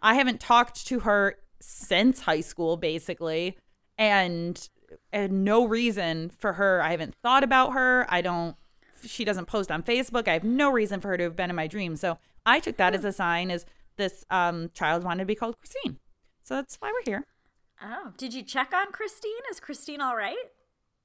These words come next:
Speaker 1: Uh, the actual person or the ghost?
Speaker 2: No, the, well, I mean, both, but I meant the actual person.
Speaker 1: Mm,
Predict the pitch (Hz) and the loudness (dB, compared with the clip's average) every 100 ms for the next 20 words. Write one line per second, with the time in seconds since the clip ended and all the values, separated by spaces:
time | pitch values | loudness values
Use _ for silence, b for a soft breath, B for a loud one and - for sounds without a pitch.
0 | _ _ _ - 403 494 480 466 466 453 | _ _ _ 0 2 2 0 -2 -2 0
1 | 440 415 392 226 - - 214 254 - 415 | 0 0 -2 -8 -6 2 4 4 4 -2
2 | 427 453 480 554 415 240 180 185 101 - | 0 2 2 0 -2 -2 0 0 0 -4
3 | - - _ _ 247 262 233 196 226 - | -12 -16 _ _ -8 -2 -2 -4 -16 -4
4 | 339 320 285 359 349 302 320 311 - - | 2 4 4 0 -4 0 2 2 -2 -4
5 | 247 269 269 247 160 185 - 180 180 196 | -4 -4 -6 -6 -6 -8 -8 -14 -12 -12
6 | 233 147 117 180 214 _ _ _ 240 349 | -10 -12 -12 -14 -20 _ _ _ -8 -6
7 | 453 453 440 440 453 440 440 | -8 -10 -12 -14 -14 -16 -16